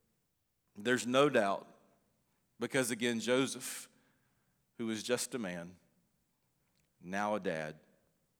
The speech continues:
not divine, not superhuman, would have been very concerned, possibly even afraid. The third time we see Joseph in Scripture is in verses nineteen through twenty-three.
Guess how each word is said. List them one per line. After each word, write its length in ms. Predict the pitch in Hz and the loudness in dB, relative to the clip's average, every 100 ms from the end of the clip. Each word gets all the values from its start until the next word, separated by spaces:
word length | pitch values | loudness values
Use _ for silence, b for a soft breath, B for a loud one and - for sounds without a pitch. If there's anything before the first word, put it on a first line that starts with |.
| _ _ _ _ _ _ | _ _ _ _ _ _
not 240 | 107 117 | 0 0
divine, 540 | 135 127 120 117 110 110 - _ _ _ _ _ _ _ - | 2 2 4 2 -2 -8 -18 _ _ _ _ _ _ _ -4
not 240 | 117 110 | -2 -2
superhuman, 640 | - 117 117 120 104 90 90 - b b b b b b _ _ _ _ _ | -4 -6 -8 -6 -6 -6 -10 -18 b b b b b b _ _ _ _ _
would 140 | 117 117 | -6 -4
have 100 | 110 | -2
been 160 | 120 | -2
very 260 | 110 113 117 | 0 0 -2
concerned, 640 | 113 107 - 101 85 85 - _ _ _ _ _ _ _ _ _ _ _ | -4 -6 -4 -4 -6 -12 -20 _ _ _ _ _ _ _ _ _ _ _
possibly 560 | - 104 - 95 82 80 _ _ - | -6 -6 -6 -10 -10 -10 _ _ -10
even 200 | 98 85 | -8 -8
afraid. 400 | 85 104 92 82 - _ _ _ _ B B B B B B _ _ _ _ - | -6 -4 -4 -6 -18 _ _ _ _ B B B B B B _ _ _ _ -4
The 100 | 139 | 0
third 260 | - 147 147 | 4 4 6
time 200 | 147 135 | 4 4
we 80 | 127 | 2
see 180 | 127 | 0
Joseph 400 | 117 127 127 110 | 0 2 2 0
in 80 | 104 | -8
Scripture 500 | 95 131 117 - 85 - _ _ _ _ _ - | -6 -2 -2 -4 -10 -14 _ _ _ _ _ -14
is 120 | 104 | -8
in 100 | 107 | -2
verses 360 | 120 117 107 98 | 0 0 -2 -2
nineteen 380 | 113 107 110 | -2 -2 -6
through 120 | 104 101 | -8 -10
twenty-three. 600 | 113 98 92 101 90 | -8 -8 -6 -6 -6